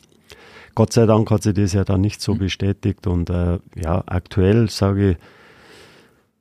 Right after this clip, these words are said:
Speaker 1: hat, mm, sehe ich keine Notwendigkeit,
Speaker 2: Mhm.
Speaker 1: weil, ja, man sieht ja, dass der eine oder andere jetzt dann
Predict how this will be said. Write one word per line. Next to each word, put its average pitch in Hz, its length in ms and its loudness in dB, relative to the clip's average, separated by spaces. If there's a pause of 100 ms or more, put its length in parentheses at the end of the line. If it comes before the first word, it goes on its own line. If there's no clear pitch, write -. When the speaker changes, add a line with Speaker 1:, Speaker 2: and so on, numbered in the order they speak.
(760)
Speaker 1:
hat, - 480 -4
mm, 107 380 2 (180)
sehe 104 240 0
ich 98 120 -4
keine 101 260 0
Notwendigkeit, 101 960 0 (460)
Speaker 2:
Mhm. 104 40 -6
Speaker 1:
weil, 95 240 0 (280)
ja, 95 280 0 (420)
man 95 140 -2
sieht 104 240 -2
ja, 107 120 4
dass 95 240 0
der 92 160 -2
eine 92 220 2
oder 90 120 0
andere 95 260 0
jetzt 90 220 -6
dann 92 240 -2